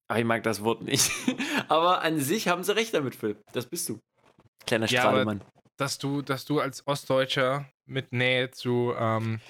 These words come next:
Speaker 2: Tschernobyl natürlich das Wort Strahlemann nicht so gut findest, weil es negativ behaftet ist, wie die ganzen Pilze bei euch im Wald. Kann ich
Speaker 1: So.
Speaker 2: natürlich verstehen.
Speaker 1: Scheiß drauf, jetzt komm ich zu meinem Circle Jerk diese Woche.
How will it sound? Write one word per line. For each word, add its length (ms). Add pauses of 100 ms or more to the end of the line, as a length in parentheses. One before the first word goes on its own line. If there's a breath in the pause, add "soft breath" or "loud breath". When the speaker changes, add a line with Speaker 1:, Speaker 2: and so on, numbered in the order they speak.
(720 loud breath)
Speaker 2:
Tschernobyl 600
natürlich 440
das 200
Wort 140
Strahlemann 560
nicht 140
so 100
gut 160
findest, 340
weil 100
es 120
negativ 440
behaftet 440
ist, 180
wie 60
die 80
ganzen 240
Pilze 280
bei 80
euch 160
im 140
Wald. 280 (360 soft breath)
Kann 140
ich 60
Speaker 1:
So. 80
Speaker 2:
natürlich 260
verstehen. 480 (360)
Speaker 1:
Scheiß 420
drauf, 220
jetzt 220
komm 160
ich 200
zu 100
meinem 280
Circle 400
Jerk 380
diese 280
Woche. 360